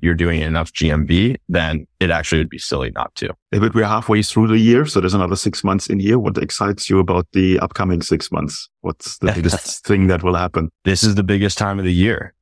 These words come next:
Speaker 1: We are already, it's crazy that it's May, but we're already planning Black Friday initiatives with our clients because that is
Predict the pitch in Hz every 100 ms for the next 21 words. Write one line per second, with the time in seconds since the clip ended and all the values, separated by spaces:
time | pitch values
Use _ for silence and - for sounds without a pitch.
0 | - 87 87 87 90 87 80 78 - _
1 | - 101 95 95 87 - - - - 87
2 | 87 85 80 82 78 - 87 87 82 -
3 | _ - 80 76 - 87 73 87 87 87
4 | 87 80 - 82 80 82 78 - 90 80
5 | - 82 82 80 80 - 80 80 85 82
6 | 78 - 80 80 78 76 - 65 76 73
7 | 67 78 - 87 76 76 76 -